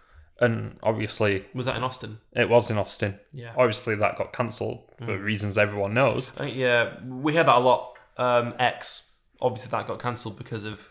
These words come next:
Speaker 2: covid.
Speaker 1: Yeah.
Speaker 2: Like, I'm getting quite bored of, uh, hearing that, and I'm just hoping, like,
Speaker 1: However,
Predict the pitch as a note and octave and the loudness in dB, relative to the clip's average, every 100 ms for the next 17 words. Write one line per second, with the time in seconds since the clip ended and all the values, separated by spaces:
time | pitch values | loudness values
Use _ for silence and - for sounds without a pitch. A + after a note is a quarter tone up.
0 | - A2+ G#2 G#2 - - A2+ G#2 A#2 G#2+ | -10 -8 -6 -10 -16 -6 -2 0 0 -2
1 | A#2+ C3+ B2+ A#2 G#2+ A#2+ A#2 G#2+ A2 A2 | -4 -6 -6 -6 -2 2 2 -2 -4 -2
2 | G#2+ A2+ A2+ G#2 G#2+ G#2 A2 A2 - A2 | -2 -2 -2 -4 -6 -6 -6 -8 -8 -8
3 | - G#2 G2+ - - E3 F#3+ A3+ F#3+ - | -8 -10 -10 -12 -10 4 6 6 6 2